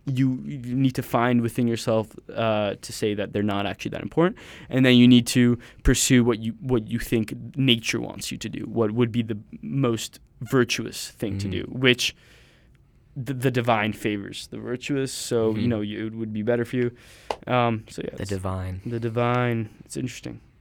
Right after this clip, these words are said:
Speaker 1: Um, I don't know how we got there from.
Speaker 2: So
Speaker 1: But they, we were talking about f-, fate.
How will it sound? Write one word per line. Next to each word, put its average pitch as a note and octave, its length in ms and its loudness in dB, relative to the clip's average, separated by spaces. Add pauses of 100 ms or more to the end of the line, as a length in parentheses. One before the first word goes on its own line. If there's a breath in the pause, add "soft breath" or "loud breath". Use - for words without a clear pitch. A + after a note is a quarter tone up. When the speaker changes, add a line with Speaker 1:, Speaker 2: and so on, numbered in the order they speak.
(120)
Speaker 1:
Um, G#2+ 400 -6 (300)
I A2+ 100 -8
don't A#2+ 100 -2
know B2+ 140 -2
how A#2 140 -6
we G#2+ 100 -8
got G#2 240 -6
there - 120 -8
from. - 160 -12
Speaker 2:
So A#2 400 0
Speaker 1:
But C3 80 0
they, C#3 240 6
we C3+ 100 2
were C#3 60 4
talking C3 240 2
about G#2 160 -2
f-, - 60 -20
fate. - 720 0